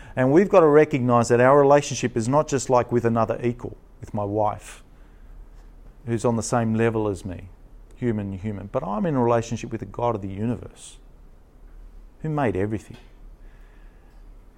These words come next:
He's the one who made me. He's the one who made the whole, and I didn't, he didn't consult me when he made the universe.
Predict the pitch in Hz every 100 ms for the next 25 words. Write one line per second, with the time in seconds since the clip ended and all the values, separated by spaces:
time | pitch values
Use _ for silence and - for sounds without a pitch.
0 | - - - - - - 185 170 127 131
1 | 113 113 110 110 104 98 110 104 - -
2 | - - - - - - - - - 165
3 | 135 127 117 113 110 104 98 117 117 -
4 | 139 - - - - - - - - 147
5 | 190 190 208 160 127 110 - - 180 202
6 | 196 156 - 123 120 - 131 135 - 123
7 | 113 92 90 98 90 107 101 101 98 87
8 | 87 - 87 98 85 - - -